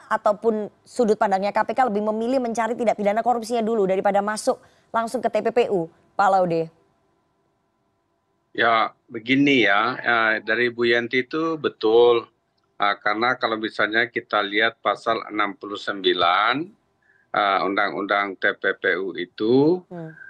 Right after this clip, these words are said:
Speaker 2: adalah bahwa untuk dapat dilakukan penyidikan, penuntutan, dan pemeriksaan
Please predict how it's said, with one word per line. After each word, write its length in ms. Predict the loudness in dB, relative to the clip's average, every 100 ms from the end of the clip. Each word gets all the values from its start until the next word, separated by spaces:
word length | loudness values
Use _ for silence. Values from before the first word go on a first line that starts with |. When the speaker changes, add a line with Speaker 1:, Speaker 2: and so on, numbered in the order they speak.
| -6
Speaker 2:
adalah 760 | -2 0 0 2 2 4 2
bahwa 680 | 0 -4 -4 -2 0 2 0 -4
untuk 300 | -8 -8 -4
dapat 400 | -2 0 -2 0
dilakukan 640 | 0 -2 -2 -2 -2 -4 -4
penyidikan, 960 | -2 -2 -2 -4 -2 0 2 0 -2 -6
penuntutan, 1040 | -4 -4 -6 -8 -8 0 2 2 0 -2
dan 160 | -6 -4
pemeriksaan 1120 | -6 -4 -4 -2 -2 -2 0 2 2 0 -6